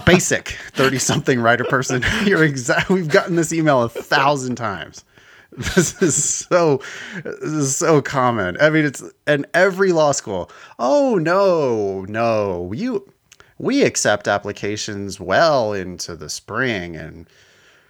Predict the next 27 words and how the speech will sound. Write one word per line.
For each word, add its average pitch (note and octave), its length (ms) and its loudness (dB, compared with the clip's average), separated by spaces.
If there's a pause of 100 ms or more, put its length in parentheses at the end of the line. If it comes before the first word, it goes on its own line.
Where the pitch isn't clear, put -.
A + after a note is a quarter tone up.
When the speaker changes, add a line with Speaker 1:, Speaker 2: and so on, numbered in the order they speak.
(220)
Speaker 1:
you're, G#2+ 180 -2
Speaker 2:
You're A3 160 6
Speaker 1:
oh, C#3 80 2
Speaker 2:
at A3 220 6
a A#3 80 4
Speaker 1:
you're" - 180 -2
Speaker 2:
used A#3 540 2
car G3 420 2
lot F3 400 0
sales, D#3 800 -2
like, C#3+ 180 -2
Speaker 1:
Yes. G#2+ 540 0 (180)
Speaker 2:
place, C#3+ 440 -2
and D3 120 -6
they're D3+ 120 2
telling F#3+ 420 2
you G3 140 4
that D#3+ 240 0
they E3+ 160 2
can F#3+ 260 0
make F3 240 0
the D3+ 240 -2
loan D#3+ 380 2
work F3+ 240 0
for - 180 0
you. F3 540 4
Speaker 1:
Yeah. F#2 240 -2